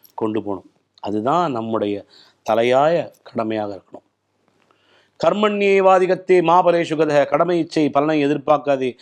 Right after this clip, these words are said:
என்று கிருஷ்ண பரமாத்மா பகவத்கீதையில சொன்ன மாதிரி, ஜென்ம நட்சத்திரத்தில் பிறந்தவர்கள் அந்தந்த ஜென்ம நட்சத்திரத்துக்குரிய தெய்வங்களை வணங்கி வீட்டிலும் சரி ஆலயத்திற்கும் சரி அந்தந்த பலனை பெற்று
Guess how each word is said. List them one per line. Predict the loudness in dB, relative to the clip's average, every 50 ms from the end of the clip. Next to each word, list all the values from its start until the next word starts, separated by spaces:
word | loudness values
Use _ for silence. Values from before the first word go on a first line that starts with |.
| -20 -20 -20 -18 -10
என்று | -6 -4 -4 -4 -4
கிருஷ்ண | -4 -6 -4 -4 -4
பரமாத்மா | -4 -4 -4 -2 -2 -2 -2 -2 -4 -6 -4 -2
பகவத்கீதையில | -2 0 0 -2 -2 -2 -2 -2 -2
சொன்ன | -2 -4 -4 -4 -2 -2 -2
மாதிரி, | 0 -2 -2 -2 -2 -4 -8 -10 -14 _ _ _ _ _ _ _ _ _ _ _ _ _ _ _ _ _ _ _ _ _ _ _ -10 -4
ஜென்ம | -2 0 0 2 2
நட்சத்திரத்தில் | 0 0 -2 -2 -4 -2 -2 -2 -4 -2 -2 -4 -2
பிறந்தவர்கள் | 0 0 0 0 2 2 2 2 2 2 2 2 2 4
அந்தந்த | 2 2 2 2 0 0 2 2 2 4 4 4 4 4 2 -2 -4 _ _ _ _ _ _ _ _ _ _ _ -4
ஜென்ம | -2 0 0 0 0 0
நட்சத்திரத்துக்குரிய | 0 -2 -2 -2 -4 -2 -2 -2 -4 -2 -4 -6 -4 -2 0 0 0 0
தெய்வங்களை | 0 2 2 2 2 2 2 2 2 2 2 2 0
வணங்கி | 0 0 0 0 0 0 -2 -2 -4 -6 -8 _ _ _ _ _ _ _
வீட்டிலும் | -6 -2 -2 -2 -2 -2 -2 0 0 0 0
சரி | 0 0 -2 0 0 0 -2 -2 -4 _ _ _ _ _ _ _ 0 4
ஆலயத்திற்கும் | 4 4 4 2 0 -4 -6 -12 -10 -4 -2 0 0
சரி | 0 0 0 0 0 0 -2 -6 -8 -10 _ _ _ _ _ _ _
அந்தந்த | -4 -4 -2 -2 -2 -2 -2 -2 -4
பலனை | -2 -2 -2 -2 0 -2 -4 -4 -6 -4
பெற்று | -6 -6 -6 -6 -4 -2 -2 -2 -2 -6